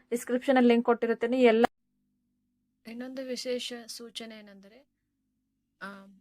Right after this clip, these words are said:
ಅರ್ಹ ಅಭ್ಯರ್ಥಿಗಳು ಕೆ ಪಿ ಎಸ್ ಸಿ ವೆಬ್ಸೈಟ್‌ನಿಂದ ಮಾತ್ರ ಅರ್ಜಿಯನ್ನು,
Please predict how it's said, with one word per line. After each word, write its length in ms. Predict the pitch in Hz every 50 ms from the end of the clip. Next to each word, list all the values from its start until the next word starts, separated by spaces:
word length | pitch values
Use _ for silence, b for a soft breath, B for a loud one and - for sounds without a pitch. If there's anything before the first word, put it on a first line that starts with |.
| _ -
ಅರ್ಹ 200 | 214 233 247 254 269
ಅಭ್ಯರ್ಥಿಗಳು 600 | 269 226 202 233 247 247 - - 240 226 233 262 269
ಕೆ 200 | - 240 226 226
ಪಿ 140 | - -
ಎಸ್ 200 | 247 247 247 -
ಸಿ 160 | - 277 277 269
ವೆಬ್ಸೈಟ್‌ನಿಂದ 840 | 254 233 214 - - - 247 233 233 233 _ - 240 233 233 226 233 240 - 202
ಮಾತ್ರ 460 | 208 208 214 226 240 240 _ - 262 285 - - _ _ _ _ _ _ _ _ _ _
ಅರ್ಜಿಯನ್ನು, 800 | - 208 226 220 - - 254 247 233 233 226 240 277 330 370 -